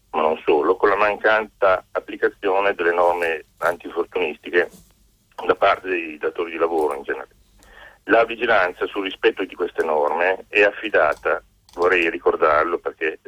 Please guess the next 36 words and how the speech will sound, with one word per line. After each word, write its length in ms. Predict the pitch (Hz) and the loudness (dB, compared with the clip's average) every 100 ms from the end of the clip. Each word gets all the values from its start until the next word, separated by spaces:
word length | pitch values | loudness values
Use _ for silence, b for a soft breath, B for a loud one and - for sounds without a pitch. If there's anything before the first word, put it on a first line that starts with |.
| - - | -10 -6
sembra 380 | 80 76 71 - - _ 78 | -4 -2 -2 -4 -16 _ -10
una 200 | 80 82 | -4 -2
cosa 440 | - 90 - 78 - - - | 0 0 2 0 -2 -12 -6
che 300 | 73 73 - | -6 -6 -12
si 80 | - | -12
dimentica 360 | - 76 - - | -6 -6 -2 -4
spesso, 440 | - 147 - - B B B B | -2 -2 0 -2 B B B B
è 100 | - | 2
affidata 680 | 117 - 110 92 85 - 98 | 4 2 0 2 2 0 -2
soprattutto 1000 | - 117 - 104 - 85 73 - 95 101 | 0 -2 0 -2 -4 -10 -10 0 2 2
ai 120 | 95 | 2
servizi 320 | - 101 127 - | 2 0 -4 -8
di 140 | 98 | -4
prevenzione 640 | - 95 95 - 120 120 90 | 0 2 0 -2 0 0 0
delle 260 | 85 90 87 | 0 2 4
ausl 680 | 85 85 95 80 - 71 - - | 2 0 -4 -8 -14 -18 -20 -10
e 100 | 98 | -10
solo 320 | - 139 131 | 0 2 2
in 160 | 104 110 | 0 -4
minima 300 | 127 104 85 | -2 0 0
parte 500 | - 104 71 - 73 | 2 2 0 -4 -10
all'Ispettorato 640 | 69 - - 71 69 _ | -10 -14 -10 -8 -10 _
del 120 | 71 | -8
Lavoro. 420 | 69 65 - - B B B B B B | -8 -8 -10 -10 B B B B B B
L'ispettorato 680 | - 110 123 - 135 143 143 | -6 -4 -2 0 2 2 4
del 100 | 120 | 4
Lavoro 380 | 120 101 92 101 | 4 4 4 4
ha 120 | 107 | 2
competenze 760 | 110 104 - 107 98 85 80 92 | 0 -6 -6 -6 -4 -4 -6 -10
soprattutto 880 | - - - - 90 - 104 98 - | -10 -6 -6 -4 -10 0 4 4 2
di 100 | 95 | -4
controllo 560 | 101 101 92 87 95 | -4 0 4 4 4
della 180 | 95 85 | 2 2
regolarità 520 | 82 82 80 80 104 | 2 0 0 0 0
del 160 | 98 - | 2 0
lavoro, 580 | 87 82 80 80 98 | -2 0 0 2 0